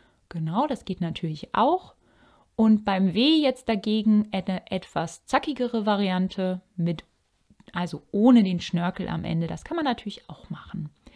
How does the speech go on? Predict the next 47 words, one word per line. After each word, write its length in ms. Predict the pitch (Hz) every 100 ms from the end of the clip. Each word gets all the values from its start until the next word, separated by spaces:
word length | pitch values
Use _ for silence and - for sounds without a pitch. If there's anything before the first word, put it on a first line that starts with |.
| - - - - _
Der 120 | - 240
Brushpen, 680 | 233 233 330 - - 285
der 100 | 269
etwas 300 | 220 - 226
breiter 420 | - 170 196 240 226
schreibt, 400 | - 196 196 -
der 120 | 185
bietet 340 | 233 226 214
halt 160 | 196 196
immer 180 | 202 190
so 60 |
ein 80 | 185
paar 160 | - 180
Möglichkeiten, 1080 | 180 214 208 - - 180 175 180 175 190 - -
dass 160 | 165
die 100 | -
Buchstaben 580 | 160 202 214 202 175 175
einfach 240 | - 170
ein 60 | 175
bisschen 240 | 170 175
reduzierter 640 | 160 165 160 - 339 359 -
an 100 | 247
manchen 380 | 240 240 247 226
Stellen 440 | - 208 208 214
sind. 320 | 202 208 208 208 - - - -
So 180 | - 190
zum 160 | 196 190
Beispiel 220 | 175 -
auch 100 | 160
beim 200 | 175 170 -
Y. 680 | 269 - 262 214 202 196 202 - _ -
Und 120 | 220
beim 200 | 196 190
Z 340 | - 247 262
holen 180 | - 214
wir 80 | 202
jetzt 160 | 185 -
so 60 |
ein 120 | 175 - -
altdeutsches 600 | 175 - 175 - 165 -
Z 280 | - 170 -
mal 160 | 165 165
raus. 340 | 165 165 160
Das 160 | 185 -
geht 140 | -
natürlich 420 | 220 196 180 -
auch 300 | - 170 -